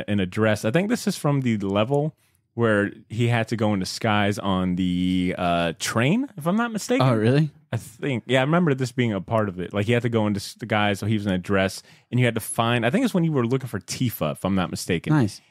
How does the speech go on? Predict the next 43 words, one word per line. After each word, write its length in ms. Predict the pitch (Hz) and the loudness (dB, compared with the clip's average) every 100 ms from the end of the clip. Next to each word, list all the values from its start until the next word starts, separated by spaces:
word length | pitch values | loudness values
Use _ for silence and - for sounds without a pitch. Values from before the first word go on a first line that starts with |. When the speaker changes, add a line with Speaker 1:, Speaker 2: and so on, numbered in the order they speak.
| - | -2
Speaker 1:
Any 120 | 147 | 0
Final 260 | 156 143 127 | 2 0 0
Fantasy 260 | 120 113 | 0 -2
seven 320 | 110 110 104 98 | -4 -2 -2 -2
experts, 480 | 190 - - 82 - | -4 -4 -6 -6 -6
tell 160 | 113 | -4
me 100 | 110 | -4
if 100 | 95 | -4
I'm 160 | 90 82 | -4 -4
wrong. 160 | 78 | 0
Speaker 2:
Yeah. 140 | 110 85 - _ _ - | 0 -2 -8 _ _ -2
Speaker 1:
But 200 | 113 - | -2 0
that 180 | 135 | 2
is, 240 | 165 160 - _ _ - | 2 0 -6 _ _ -2
as 100 | 135 | 0
much 180 | 175 196 | 0 0
as 60 | |
that 160 | 175 127 | 0 2
did 160 | 131 | 0
catch 220 | 139 143 - | 0 -2 0
my 280 | 127 107 131 | -2 0 0
eye, 40 | |
that 140 | 120 | 0
I 60 | 117 | 0
was 120 | 113 | -2
like, 200 | 107 90 | -4 -6
"Man." 340 | 104 98 82 76 - | -4 -4 -6 -8 -2
Speaker 2:
Hey, 100 | 131 | 0
listen, 280 | 151 156 101 | 2 0 0
if 100 | 117 | 0
you 160 | 165 | 2
love 240 | 202 196 165 | 2 0 0
Cloud, 440 | - 123 147 180 - | 0 2 2 -2 -6
and 140 | - 107 | -2 0
I 60 | |
know 160 | 110 117 | 2 2
a 40 | |
lot 180 | 113 113 | 0 0
of 60 | 117 | 0
y'all 140 | 117 110 | 0 0
say 200 | 135 131 | 2 2
y'all 180 | 117 | 2
do 300 | 104 107 107 | 0 0 -2